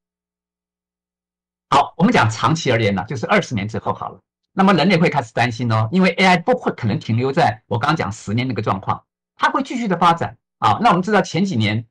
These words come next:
就有，就有这个，这个，这个，这个，呃，我们叫克罗伊哈，这个 robot 啊，大家我相信多少都曾经看过哈。所以当记者访问他的时候啊，他最后一句话，他讲说，哎，他最需要什么？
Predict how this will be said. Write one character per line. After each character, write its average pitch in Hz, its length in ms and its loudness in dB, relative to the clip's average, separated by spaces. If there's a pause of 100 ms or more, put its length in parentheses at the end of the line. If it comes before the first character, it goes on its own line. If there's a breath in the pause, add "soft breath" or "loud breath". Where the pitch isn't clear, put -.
(140)
就 214 120 0
有， 120 280 2 (480)
就 220 100 0
有 151 120 2
这 196 100 0
个， 151 280 2 (200)
这 196 80 2
个， 151 80 -2
这 160 100 -2
个， 147 140 2
这 170 100 -2
个， 143 260 0 (280)
呃， 113 160 0
我 107 60 0
们 143 80 -2
叫 143 220 2 (140)
克 - 160 -2
罗 139 160 2
伊 151 180 -2
哈， 127 160 2
这 160 140 -6
个 123 160 0
robot 147 360 0 (360)
啊， - 260 0 (160)
大 151 140 2
家 147 220 4
我 - 80 0
相 151 160 0
信 143 360 -4
多 147 140 -2
少 98 300 0 (520)
都 156 140 -6
曾 123 160 -8
经 127 140 -4
看 117 200 -4
过 110 220 -4
哈。 - 240 -4 (420)
所 202 160 2
以 175 220 0 (140)
当 214 180 2
记 247 160 -4
者 147 100 -2
访 - 160 2
问 143 80 -4
他 139 160 0
的 127 80 -2
时 123 140 -6
候 127 160 0
啊， 87 240 2
他 - 100 -8
最 190 280 2
后 175 100 2
一 127 60 -6
句 135 160 -6
话， 117 320 0 (240)
他 139 80 2
讲 90 200 -4
说， 117 360 -2 (260)
哎， 160 260 -2 (120)
他 180 100 0
最 156 160 0
需 135 160 -4
要 110 120 2
什 107 100 -8
么？ 76 120 -10